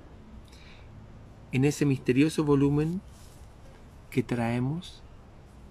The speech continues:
dentro de nosotros mismos. Me acuerdo cuando a Jesús le preguntaban, "Oye, ¿dónde hay que ir a orar? ¿Al templo que está en Samaria, al que está en Jerusalén?". ¿Y qué decía?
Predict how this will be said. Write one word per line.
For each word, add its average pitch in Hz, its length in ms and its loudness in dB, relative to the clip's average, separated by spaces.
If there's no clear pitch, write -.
dentro 131 640 2
de 123 120 -2
nosotros 127 560 -4
mismos. 131 640 -6
Me 143 80 -2
acuerdo 226 220 0
cuando 175 160 2
a 139 40 0
Jesús 156 300 4
le 151 100 4
preguntaban, 131 680 0
"Oye, 175 220 4
¿dónde 254 280 2
hay 185 40 2
que - 160 2
ir 175 80 8
a 160 40 6
orar? 165 280 4
¿Al 143 140 0
templo 208 400 -2
que 151 80 -2
está 185 160 -2
en 165 80 0
Samaria, 214 560 0
al 165 100 -2
que - 100 -8
está 196 200 -4
en 180 80 -4
Jerusalén?". 165 680 -2
¿Y 214 60 -8
qué 214 140 0
decía? 151 420 -2